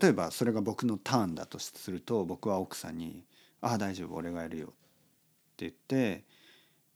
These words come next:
えー、まあ、奥さんのお母さんとかも一応目を覚ますんですけど、あの、「大丈夫、大丈夫。ね、僕がやります」って感じで僕はこう、赤ちゃんをこう抱えて、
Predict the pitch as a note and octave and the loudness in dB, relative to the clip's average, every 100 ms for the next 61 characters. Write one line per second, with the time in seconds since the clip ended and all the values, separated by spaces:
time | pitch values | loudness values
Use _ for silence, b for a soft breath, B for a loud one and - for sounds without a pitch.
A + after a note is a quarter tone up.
0 | _ A2 G2+ F#2+ F2+ F2 F2 F2 - _ | _ -2 0 -2 -2 -4 -4 -6 -10 _
1 | _ _ _ _ _ _ - C3+ A#2+ - | _ _ _ _ _ _ 2 2 2 -2
2 | - F#2 E2 - A#2+ - E2 - - E2 | -2 0 -2 0 0 0 -6 -10 -10 -8
3 | E2 - - G#2 F#2+ F#2 - _ _ _ | -8 -8 -4 -2 -2 -4 -8 _ _ _
4 | _ _ B2+ G#2+ - F#2 F2+ - D#2+ D2+ | _ _ -4 -4 -6 -8 -8 -6 -8 -10
5 | D2 - F#2+ A2+ D#2+ - - F#2 E2 - | -10 -6 0 0 -2 -6 -8 -6 -8 -10
6 | - A#2+ A2+ F#2 D2 D2+ D#2 C#2+ - _ | -4 0 0 0 -6 -8 -8 -12 -18 _
7 | _ _ - A2 - G2 - F#2+ E2+ D#2+ | _ _ -14 -12 -8 -8 -4 -4 -2 -4
8 | D2+ - - - _ _ _ _ - C3 | -6 -10 -16 -20 _ _ _ _ -10 -2
9 | C3 B2 A#2+ F#2+ - F2 - D#2+ D#2 D#2 | -2 0 -2 -4 -6 -10 -8 -10 -8 -12
10 | - - - - - _ _ - G#2 F#2 | -16 -20 -20 -20 -20 _ _ -12 -10 -10
11 | - D#2 D#2 - D#2+ D#2+ D#2+ - - G2 | -10 -12 -12 -14 -12 -12 -12 -12 -10 -8
12 | - F2+ D#2 - E2+ D#2 D#2 | -4 -6 -6 -10 -10 -8 -12